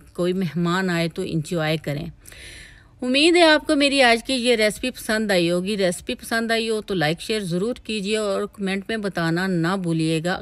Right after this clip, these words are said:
कि आपको मेरी रेसिपी कैसी लगती है। तो ऊपर से हम थोड़ी सी खजूर और जो खोया से गार्निश कर देंगे। और इसकी ये एक ख़ासियत है, ये जल्दी मेल्ट नहीं होती। ऊपर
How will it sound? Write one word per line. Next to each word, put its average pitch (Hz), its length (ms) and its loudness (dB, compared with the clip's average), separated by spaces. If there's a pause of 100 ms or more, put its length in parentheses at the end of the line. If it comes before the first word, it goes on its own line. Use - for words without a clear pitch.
(100)
कि 196 80 -6
आपको 170 320 -6
मेरी 180 280 0
रेसिपी 175 380 -4 (120)
कैसी 160 300 -2
लगती 156 440 -4
है। 156 100 -2 (440)
तो 311 100 -2
ऊपर 311 240 4
से 302 140 0
हम 254 180 0
थोड़ी 247 300 0
सी 247 140 -6
खजूर 220 480 0
और 196 480 0
जो 196 180 0
खोया 185 440 2
से 202 200 -4
गार्निश 160 440 -2
कर 160 200 0
देंगे। 180 320 -2
और 214 240 0
इसकी 240 360 -6 (100)
ये 208 180 0 (100)
एक 208 180 -2
ख़ासियत 185 500 -2
है, 214 60 -2
ये 214 320 -2 (120)
जल्दी 180 400 0
मेल्ट 190 360 2
नहीं 180 200 0
होती। 156 240 -4
ऊपर 208 260 -4